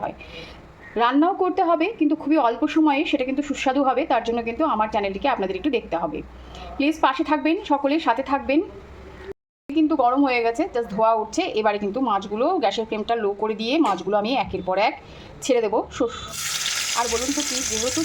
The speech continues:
শোল মাছ খুবই সুস্বাদু একটা মাছ হয়, খেতে কিন্তু ভালো লাগে। তো এইভাবেই দেখবেন, আস্তে আস্তে দেবেন। আর এই সময় যদি তেল ছিটে আসে,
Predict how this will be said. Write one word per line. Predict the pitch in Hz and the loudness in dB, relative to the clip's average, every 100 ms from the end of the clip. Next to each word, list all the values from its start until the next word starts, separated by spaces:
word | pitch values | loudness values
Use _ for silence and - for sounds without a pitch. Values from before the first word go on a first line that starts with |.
| - | -2
শোল | 226 269 | -2 0
মাছ | 226 220 - - | 0 -2 -4 -6
খুবই | 269 294 320 | -2 -2 -2
সুস্বাদু | - - 269 254 277 | -4 -4 -2 0 -2
একটা | 262 262 311 | -2 -2 0
মাছ | 233 - | -2 -2
হয়, | 214 202 320 - - - | -2 -2 -4 -4 -4 -4
খেতে | - 254 247 | -2 -2 -2
কিন্তু | 254 - | -4 -2
ভালো | 175 139 | -2 -2
লাগে। | - - - - - - - - - - - - | -4 -4 -4 -4 -4 -6 -6 -4 -6 -6 -8 -4
তো | 240 | -2
এইভাবেই | 240 226 254 311 | 0 0 0 0
দেখবেন, | 226 214 320 453 - | 0 0 -2 -2 -4
আস্তে | 214 - 220 | -2 -2 -2
আস্তে | - 208 | -2 -2
দেবেন। | 202 262 - - - - - - - 196 | 0 0 -2 -4 -4 -2 -2 -2 0 0
আর | 202 196 | 0 -2
এই | 233 226 - | -2 -2 -2
সময় | 226 226 226 | -2 0 0
যদি | 226 220 | -2 -2
তেল | 220 226 | -2 -2
ছিটে | - 220 226 | -2 2 2
আসে, | 220 220 | 2 -2